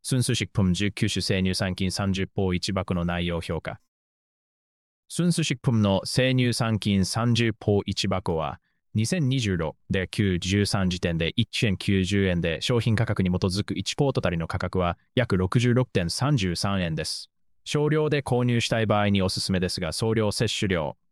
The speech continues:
評価の集計範囲を確認する必要があります。三十ポー一箱が必要な数量に合っているか、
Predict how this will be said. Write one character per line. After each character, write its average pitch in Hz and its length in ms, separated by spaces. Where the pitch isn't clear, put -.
評 127 180
価 110 100
の 92 80
集 143 220
計 131 200
範 123 220
囲 95 80
を 85 60
確 95 220
認 92 140
す - 120
る 90 80
必 90 220
要 87 100
が 85 80
あ 82 60
り 82 80
ま 80 100
す。 - 240
三 131 240
十 127 160
ポ 120 200
ー 113 40
一 - 180
箱 110 200
が 98 100
必 - 220
要 107 80
な 101 100
数 104 220
量 98 160
に 92 100
合 92 80
っ - 40
て - 160
い 80 40
る 82 80
か、 76 220